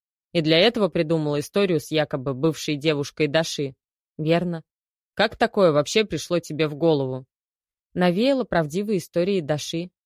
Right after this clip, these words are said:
Помните его девушку, которая не смогла выносить ребёнка? Но ведь у Даши была жизнь и до того, как он пристрастился к наркотикам. Мне требовался период времени, когда Житков ещё не познакомился с семейством Джамалии.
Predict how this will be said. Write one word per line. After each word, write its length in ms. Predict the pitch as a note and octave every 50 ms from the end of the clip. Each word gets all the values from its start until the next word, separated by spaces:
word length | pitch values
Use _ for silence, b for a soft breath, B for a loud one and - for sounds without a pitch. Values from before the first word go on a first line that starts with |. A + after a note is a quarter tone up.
| _ _ _
Помните 460 | G#3+ A#3 B3+ A3+ G3+ - - - E3+
его 160 | D#3 D3+ D#3+
девушку, 480 | D3 D3+ G3 G3 F3+ D#3 - _ D#3+ D3
которая 380 | - D3+ - E3 D#3 D3+ C#3+
не 100 | C#3+ D3
смогла 420 | C#3+ - - D#3+ D#3 E3+ E3+ E3 D3+
выносить 480 | C#3+ D#3 D3+ D3 C3+ - D3 C#3 -
ребёнка? 560 | D#3 E3+ D#3 D#3 D#3 C#3+ C#3+ C3+ - C#3+ C3+ _ _ _ _ _ _ _ -
Но 100 | D#3 D3
ведь 220 | C3+ C#3+ - -
у 40 | D3+
Даши 320 | D3 D#3+ D#3+ - - F#3+
была 240 | D#3+ D#3+ D#3 D#3 D#3+
жизнь 320 | D3+ E3+ F#3+ F3 D3+ E3
и 80 | D#3+ D3+
до 260 | C#3 C3+ F3 G#3+ B3+
того, 300 | B3+ - G3+ F3 E3+ E3 -
как 200 | - C#3+ _ D3+
он 120 | D3 C#3
пристрастился 720 | - - C#3 - - - D#3+ - - - D#3+ C#3+ - - -
к 80 | -
наркотикам. 680 | D#3 D#3+ E3 _ - E3+ D3 - - - - C#3+ C3+ C3 _ _ _ _ _ _ _ _ _
Мне 220 | F#3+ G3 G3+ G3
требовался 600 | G3 G3 G#3+ G#3 F#3 F3+ E3+ D#3+ E3 - - E3+
период 460 | D3+ _ F3+ F3+ F#3+ F#3 E3+ D#3+ -
времени, 460 | - D#3+ F3 G#3+ A#3 G#3+ F#3 D#3+ D3 -
когда 280 | - D3 D#3 D3 D#3+
Житков 440 | D3+ D3 E3 - _ G3+ G#3 - -
ещё 240 | D#3+ D#3 - - E3
не 200 | E3 F3+ F#3+ G3
познакомился 800 | _ E3+ C#3+ D3 C#3+ C#3+ _ - F3 F#3 F#3+ E3+ D#3 - - C#3+
с 60 | -
семейством 600 | - - D3+ D3 D3 D3 D3 - _ C#3+ D3 D3+
Джамалии. 600 | C#3+ C#3 E3+ E3+ F#3 F3+ E3 C#3+ C3+ C#3 C3+ B2+